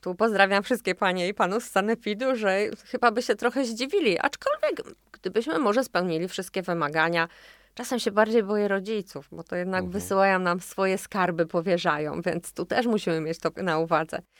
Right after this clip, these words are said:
Speaker 1: Wędrownicy prędzej, harcerze starsi
Speaker 2: Mhm.
Speaker 1: rzeczywiście bardziej się przykładają do tego, da-, mają większe możliwości, o może tak.
Speaker 2: Mówiliśmy o modnych zainteresowaniach, a chcę panią zapytać, czy,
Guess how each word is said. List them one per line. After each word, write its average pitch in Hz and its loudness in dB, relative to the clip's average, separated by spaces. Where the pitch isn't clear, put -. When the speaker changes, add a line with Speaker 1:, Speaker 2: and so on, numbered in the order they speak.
Speaker 1:
Wędrownicy 277 2
prędzej, 190 2
harcerze 208 0
starsi 185 2
Speaker 2:
Mhm. 180 -6
Speaker 1:
rzeczywiście 202 -4
bardziej 185 0
się - -4
przykładają 175 2
do 185 -4
tego, 180 0
da-, 220 0
mają 349 4
większe 262 4
możliwości, 160 0
o 139 -6
może 147 -6
tak. - -12
Speaker 2:
Mówiliśmy 123 2
o 110 4
modnych 117 4
zainteresowaniach, 101 -2
a 110 0
chcę 139 -4
panią 123 0
zapytać, - -2
czy, 107 -2